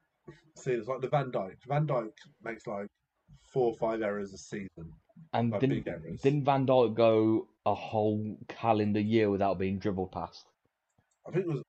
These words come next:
Speaker 1: even longer. It was
Speaker 2: Yeah.
Speaker 1: a calendar year, even longer as well.
Speaker 2: Like, yeah, I remember
Speaker 1: Like
Speaker 2: reading it and thinking, "What?" Like, in a whole year, someone couldn't dribble past him.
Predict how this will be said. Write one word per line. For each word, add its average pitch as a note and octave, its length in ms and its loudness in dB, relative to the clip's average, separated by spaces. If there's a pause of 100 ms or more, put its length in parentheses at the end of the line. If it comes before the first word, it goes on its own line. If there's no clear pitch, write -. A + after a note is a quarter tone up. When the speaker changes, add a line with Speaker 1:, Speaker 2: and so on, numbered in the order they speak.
Speaker 1:
even A#2 360 -4
longer. B2 400 -4
It A#2+ 80 -4
was D3 120 4
Speaker 2:
Yeah. A2 100 6
Speaker 1:
a - 40 4
calendar C3 280 0
year, B2 140 -2 (140)
even A2+ 240 -6
longer A2+ 460 -6
as F#2 120 -14
well. G2+ 280 -6 (260)
Speaker 2:
Like, G#2+ 300 2
yeah, G#2+ 200 6
I G2+ 40 6
remember A2 300 4
Speaker 1:
Like G2+ 80 -2
Speaker 2:
reading G#2 280 0
it F#2+ 80 -4
and F#2 120 -8
thinking, F#2 340 -8
"What?" G#2 340 -6
Like, F#2+ 300 -2
in G#2+ 120 0
a G#2+ 60 2
whole A#2 500 4
year, F#2+ 400 0 (720)
someone G2+ 680 0 (240)
couldn't G2+ 420 0
dribble F#2+ 340 -4
past - 380 -8
him. F#2 160 -6